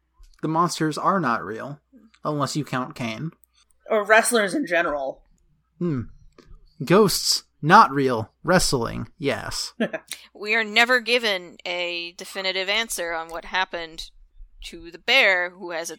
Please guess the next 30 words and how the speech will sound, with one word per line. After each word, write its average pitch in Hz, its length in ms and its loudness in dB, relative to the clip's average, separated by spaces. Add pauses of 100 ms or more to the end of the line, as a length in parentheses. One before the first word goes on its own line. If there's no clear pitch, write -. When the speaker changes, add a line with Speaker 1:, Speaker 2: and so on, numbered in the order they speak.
(140)
Speaker 3:
whole 214 340 -8
skeleton. 196 520 -4 (220)
Speaker 1:
I 180 100 -4
mean, 160 200 2
it 151 100 -2
just 139 220 -4
died 120 300 0
in 113 100 -8
the 117 140 -12
Speaker 3:
Yeah. 123 160 -6
Speaker 1:
cave. - 200 -10 (920)
Speaker 2:
It 202 160 -2
went 208 180 2
Speaker 3:
Uh, 247 80 4
Speaker 2:
to 208 60 0
the 202 80 2
woods, 190 360 2
did 185 240 -2
bear 180 220 6
stuff. - 480 -4 (640)
Speaker 1:
Lived 143 220 -2
a 165 40 0
bear - 140 6
Speaker 3:
I 254 60 10
was 247 120 2
Speaker 1:
life. - 100 -2
Speaker 3:
trying 247 320 6
to 233 100 -8
go 214 220 0
with, 196 400 -2